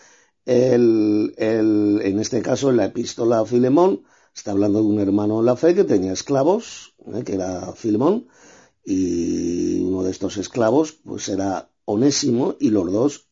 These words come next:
eran hermanos en la verdadera doctrina, y eran muy amados los esclavos, eh, en, en las casas,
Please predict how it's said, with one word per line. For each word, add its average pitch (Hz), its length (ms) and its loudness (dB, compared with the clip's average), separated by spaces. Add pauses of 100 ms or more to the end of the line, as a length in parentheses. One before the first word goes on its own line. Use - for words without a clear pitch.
eran 113 420 -4
hermanos 110 520 -4
en 110 80 0
la 95 100 0
verdadera 98 380 -2
doctrina, 123 580 -2 (640)
y 120 640 4
eran 127 200 2
muy 123 120 2
amados 123 520 2
los 98 240 -2
esclavos, 123 1040 -2 (240)
eh, 101 360 -12
en, 92 460 -8
en 87 120 -12
las 87 140 -12
casas, 156 580 0